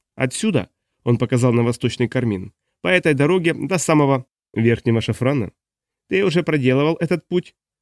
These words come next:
«Я знаком с теорией путешествий. Это движение между двумя пунктами, как правило, различными». «Но не всегда». Смородини жаждал продемонстрировать свое интеллектуальное превосходство.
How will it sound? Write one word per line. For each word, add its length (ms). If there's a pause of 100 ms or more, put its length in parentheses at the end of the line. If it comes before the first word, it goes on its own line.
(120)
«Я 140
знаком 360
с 60
теорией 320
путешествий. 720 (500)
Это 280
движение 520
между 340
двумя 260
пунктами, 680
как 160
правило, 380
различными». 720 (640)
«Но 140
не 140
всегда». 380 (460)
Смородини 580
жаждал 400
продемонстрировать 840
свое 320
интеллектуальное 720
превосходство. 800